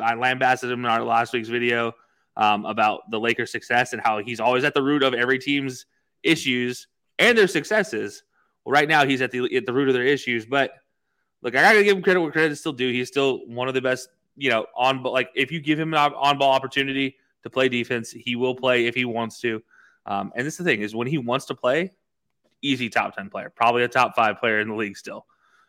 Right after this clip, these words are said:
But we haven't seen that yet from him in, in, in this early season. We haven't seen it. Really, you go back to last year,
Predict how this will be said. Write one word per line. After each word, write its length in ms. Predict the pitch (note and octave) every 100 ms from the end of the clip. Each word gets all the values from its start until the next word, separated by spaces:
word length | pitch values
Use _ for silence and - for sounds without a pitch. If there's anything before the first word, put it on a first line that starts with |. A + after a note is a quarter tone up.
| _ _ _ _
But 80 | F3+
we 120 | E3
haven't 200 | E3+ D3+
seen 180 | C#3 C3+
that 100 | A2+
yet 160 | A2 G#2
from 140 | G#2+
him 160 | G#2+ F#2+
in, 80 |
in, 320 | A2+ A2+ A2+ A2+
in 180 | - A#2
this 160 | A#2 A#2+
early 200 | A#2+ A2+
season. 360 | C3 B2 B2+
We 100 | A#2+
haven't 180 | A#2 A2+
seen 160 | B2 A#2+
it. 180 | - - _ _ _ -
Really, 360 | D3+ E3 A#2 -
you 120 | A#2
go 100 | C3+
back 140 | C3+ B2+
to 80 | A2+
last 320 | B2+ D#3 -
year, 260 | A2+ A#2